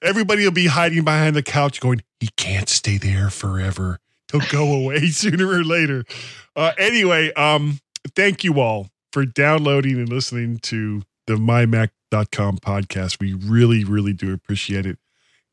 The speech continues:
And, um, you know, Gaz, I think that we are good enough, smart enough,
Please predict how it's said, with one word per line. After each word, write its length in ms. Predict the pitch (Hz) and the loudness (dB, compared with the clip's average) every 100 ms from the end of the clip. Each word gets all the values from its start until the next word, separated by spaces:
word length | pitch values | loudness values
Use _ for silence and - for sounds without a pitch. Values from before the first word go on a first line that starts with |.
| - | -2
And, 500 | 120 117 117 104 101 - | 0 2 0 -2 -8 -6
um, 440 | 113 113 113 110 - _ _ _ | -4 -2 -2 -4 -8 _ _ _
you 80 | 160 | 0
know, 220 | 175 170 143 - | 4 2 0 0
Gaz, 320 | 151 151 143 - | 2 4 2 0
I 160 | 170 240 | 2 2
think 500 | - 98 - - _ _ _ | 0 -10 -12 -20 _ _ _
that 200 | 117 110 | -8 -6
we 240 | 107 147 202 | -4 -4 -4
are 320 | 104 90 82 _ _ - | -6 -8 -10 _ _ -6
good 140 | 120 127 | -2 0
enough, 340 | 151 208 - _ _ _ _ _ _ | -2 -4 -12 _ _ _ _ _ _
smart 500 | - - 95 104 156 | -8 -6 -2 2 4
enough, 400 | 160 160 160 - | 4 2 0 -4